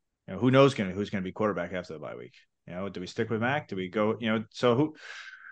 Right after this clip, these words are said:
who knows what's gonna happen? But I know that I, I think the defense just needs to continue to, to play that the way that they're playing and not kn-, and know that they can continue to get better. They got a long,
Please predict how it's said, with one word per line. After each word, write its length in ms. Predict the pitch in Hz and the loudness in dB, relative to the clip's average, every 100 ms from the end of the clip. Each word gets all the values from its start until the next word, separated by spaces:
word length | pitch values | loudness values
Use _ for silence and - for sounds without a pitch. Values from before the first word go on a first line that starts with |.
| - - | -2 6
who 80 | |
knows 180 | 208 180 | 10 10
what's 140 | 143 131 | 8 6
gonna 140 | 123 | 8
happen? 320 | 123 113 113 | 8 6 4
But 100 | 120 | 8
I 100 | 143 | 8
know 220 | 160 170 | 10 10
that 320 | 156 147 127 113 123 | 12 12 10 6 2
I, 140 | 131 | 2
I 140 | 147 135 | 4 2
think 320 | 151 139 - - - | 2 0 -2 -12 -2
the 100 | 131 | 0
defense 680 | 117 143 139 127 110 - - | 4 6 8 6 6 -4 -2
just 220 | 131 120 | 0 0
needs 180 | 127 110 | 0 -2
to 60 | 107 | -2
continue 520 | 117 - 127 117 104 | -2 2 4 4 2
to, 340 | 117 110 104 | 2 2 2
to 320 | - 113 101 95 _ _ _ - | 0 0 0 -4 _ _ _ 4
play 220 | 139 139 | 8 10
that 160 | 123 | 8
the 100 | 123 | 6
way 200 | 113 113 | 6 6
that 100 | 110 | 4
they're 140 | 104 104 | 2 0
playing 320 | 107 104 101 | 2 2 2
and 240 | 104 110 | 0 0
not 260 | 113 110 104 | 4 4 4
kn-, 140 | 110 - | 0 0
and 180 | 113 | 0
know 260 | 120 135 131 | 6 8 8
that 340 | 117 110 104 - _ _ _ | 8 6 4 0 _ _ _
they 180 | 113 131 | 4 4
can 160 | 139 131 | 4 0
continue 400 | 123 123 123 113 | 0 2 4 4
to 80 | 107 | 4
get 140 | 104 | 2
better. 180 | 107 110 | 4 4
They 120 | 139 | 6
got 120 | 165 | 8
a 60 | 135 | 8
long, 240 | 135 135 | 8 6